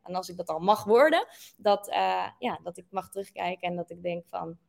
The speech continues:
het leven was gewoon hartstikke leuk. En mensen,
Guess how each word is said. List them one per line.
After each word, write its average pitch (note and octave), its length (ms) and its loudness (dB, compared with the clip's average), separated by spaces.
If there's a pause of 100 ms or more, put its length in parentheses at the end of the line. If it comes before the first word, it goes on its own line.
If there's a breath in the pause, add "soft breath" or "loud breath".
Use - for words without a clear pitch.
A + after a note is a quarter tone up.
het - 140 -16
leven F3 280 0
was E3 200 -10
gewoon D#3+ 300 -8
hartstikke - 400 -8
leuk. E3 280 0
En E3 320 -6
mensen, E3+ 420 -4